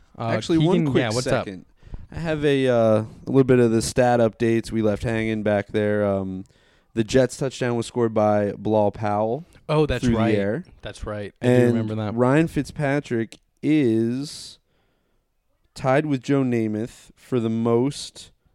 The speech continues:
Speaker 2: fifty-plus touchdown yard, fifty-plus yard touchdown throws through a team's first two games.
Speaker 1: How many is that? Four? Five? Four.
Speaker 2: Four.
Speaker 1: Four.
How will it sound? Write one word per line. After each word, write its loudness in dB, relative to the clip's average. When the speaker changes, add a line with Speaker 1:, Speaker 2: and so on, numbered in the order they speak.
Speaker 2:
fifty-plus -4
touchdown -6
yard, -4
fifty-plus -4
yard -4
touchdown -6
throws -8
through -2
a -4
team's -6
first -10
two -10
games. -8
Speaker 1:
How -4
many -8
is -10
that? -10
Four? -8
Five? -12
Four. -4
Speaker 2:
Four. -8
Speaker 1:
Four. -16